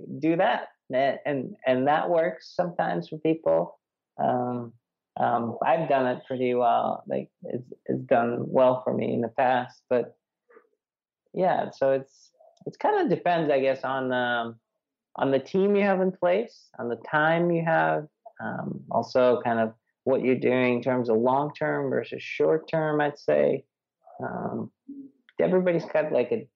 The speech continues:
different story, a little bit of a different story, but yeah, I can talk about examples all day long. I have so many of them. It's like, we have over four thousand people, and I try and get involved with a lot of them. Just,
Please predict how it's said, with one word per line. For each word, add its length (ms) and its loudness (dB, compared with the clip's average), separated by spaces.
different 360 0
story, 300 0
a 60 4
little 140 2
bit 160 2
of 100 4
a 60 2
different 400 -4
story, 420 2
but 340 0
yeah, 380 -2
I 100 2
can 140 2
talk 220 0
about 340 0
examples 600 0
all 180 4
day 120 4
long. 260 0
I 60 -2
have 140 -4
so 300 0
many 300 2
of 100 2
them. 180 -2
It's 200 -10
like, 260 2
we 120 2
have 120 0
over 220 2
four 260 0
thousand 400 2
people, 300 0
and 140 2
I 180 0
try 340 0
and 220 -2
get 160 2
involved 460 2
with 140 -2
a 40 0
lot 300 4
of 80 -2
them. 240 -4
Just, 360 -16